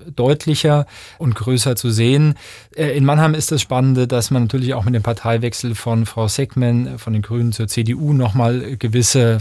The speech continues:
wenn man, wenn man so will, Polarisierung hat. Das ist ja ein Thema, was durchaus in Mannheim bis heute präsent ist und diskutiert wird, ob das, äh, denn so in Ordnung war, während der Legislaturperiode zu wechseln. Das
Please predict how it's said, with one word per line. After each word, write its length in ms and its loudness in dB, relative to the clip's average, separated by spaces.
wenn 80 -2
man, 180 0
wenn 80 0
man 120 -2
so 120 0
will, 160 2
Polarisierung 880 2
hat. 240 -2
Das 60 -10
ist 80 -12
ja 80 0
ein 80 2
Thema, 320 0
was 160 -2
durchaus 420 -4
in 80 -2
Mannheim 460 2
bis 220 -2
heute 180 2
präsent 460 0
ist 180 -2
und 140 -2
diskutiert 520 -2
wird, 160 -4
ob 180 -10
das, 340 -2
äh, 180 2
denn 160 4
so 140 0
in 100 0
Ordnung 380 -2
war, 180 0
während 180 2
der 60 0
Legislaturperiode 760 -2
zu 120 -6
wechseln. 260 -2
Das 360 -4